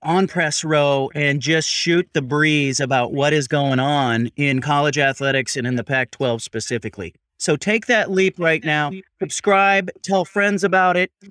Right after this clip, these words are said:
And if you got a question for us, you can tweet at Wilner Hotline to reach John Wilner,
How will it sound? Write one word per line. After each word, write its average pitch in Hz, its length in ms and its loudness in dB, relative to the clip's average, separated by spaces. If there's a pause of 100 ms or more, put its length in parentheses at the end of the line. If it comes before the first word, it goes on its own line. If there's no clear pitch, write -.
(140)
And 180 260 0
if 190 120 -2
you 202 40 -2
got 240 160 0
a 269 60 -2
question 262 460 2
for 170 240 2
us, - 280 -2
you 190 120 -8
can 208 180 -6
tweet 247 460 -2
at 180 180 -2
Wilner 226 340 0
Hotline 220 520 2
to 196 40 0
reach 202 260 -2
John 208 260 2
Wilner, 208 320 0